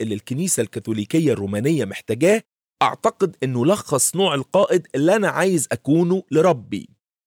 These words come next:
زي ما المحرر في مجلة أمريكا قال إن البابا اللي جاي لازم يكون شخص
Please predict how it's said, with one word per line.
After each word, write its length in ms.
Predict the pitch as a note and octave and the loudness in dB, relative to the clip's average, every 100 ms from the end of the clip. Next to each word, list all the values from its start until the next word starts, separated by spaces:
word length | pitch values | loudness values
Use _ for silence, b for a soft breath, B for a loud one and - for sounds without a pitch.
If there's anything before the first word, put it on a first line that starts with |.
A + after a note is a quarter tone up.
| _ | _
زي 180 | - E4+ | 2 2
ما 100 | C#3+ | 2
المحرر 520 | G#2 G2+ E3+ F3 E3 | -2 -4 -2 0 0
في 120 | - | -2
مجلة 380 | A#2 G#2+ D3+ D3 - - | -4 0 2 2 0 -4
أمريكا 500 | B2+ F3+ E3+ F#3 G3 _ _ _ - | 2 2 2 0 -2 _ _ _ 2
قال 300 | F3+ G3+ G3 B B - | 4 4 0 B B -6
إن 160 | B2 | -4
البابا 420 | A2 A2 E3+ G#3 C3+ | -2 0 2 4 2
اللي 160 | A2 | 0
جاي 320 | A#2 F#3 G3+ - B B | 2 2 2 -2 B B
لازم 360 | A#3+ C4 G#3 C#3+ | 0 0 0 -2
يكون 340 | C#3+ F3 D#3 | -2 -2 -2
شخص 440 | - D3 - - | 2 0 0 -6